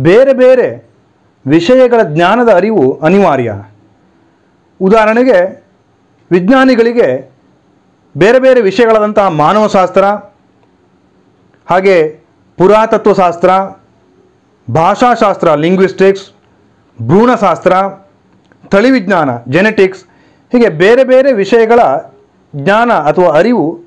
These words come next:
ಅನಿವಾರ್ಯ. ಅಲ್ಲದೆ ಮಾನವನ ವಿಕಸನವನ್ನ ನಾವು ಅಧ್ಯಯನ ಮಾಡುವ ಸಂದರ್ಭದಲ್ಲಿ ಆಧಾರಗಳು ಅವಶ್ಯಕ. ಈ ಮಾನವನ ವಿಕಸನವನ್ನು ಕುರಿತು ಅಧ್ಯಯನ ಮಾಡುವ ಸಂದರ್ಭದಲ್ಲಿ ಯಾವುದೇ ಲಿಖಿತ ಆಧಾರಗಳು ನಮಗೆ ದೊರೆಯುವುದಿಲ್ಲ.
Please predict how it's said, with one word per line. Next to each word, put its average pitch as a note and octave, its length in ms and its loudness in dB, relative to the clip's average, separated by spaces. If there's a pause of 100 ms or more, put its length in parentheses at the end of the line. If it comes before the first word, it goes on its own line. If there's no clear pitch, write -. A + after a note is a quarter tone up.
(320)
ಅನಿವಾರ್ಯ. D3 500 0 (1120)
ಅಲ್ಲದೆ A#3+ 420 0
ಮಾನವನ B3 680 0
ವಿಕಸನವನ್ನ B3+ 720 2 (720)
ನಾವು G#3+ 180 2
ಅಧ್ಯಯನ A3 420 0
ಮಾಡುವ B3 300 2
ಸಂದರ್ಭದಲ್ಲಿ A3 840 0 (920)
ಆಧಾರಗಳು B3 680 2
ಅವಶ್ಯಕ. F3 500 -2 (1300)
ಈ A3+ 60 0
ಮಾನವನ C4+ 480 2
ವಿಕಸನವನ್ನು C4 680 2
ಕುರಿತು B3+ 260 0
ಅಧ್ಯಯನ A#3 300 0
ಮಾಡುವ A#3+ 300 2
ಸಂದರ್ಭದಲ್ಲಿ A3+ 840 0 (680)
ಯಾವುದೇ B3 280 0
ಲಿಖಿತ G3+ 440 0
ಆಧಾರಗಳು A#3+ 460 2
ನಮಗೆ G#3+ 240 0
ದೊರೆಯುವುದಿಲ್ಲ. E3 400 2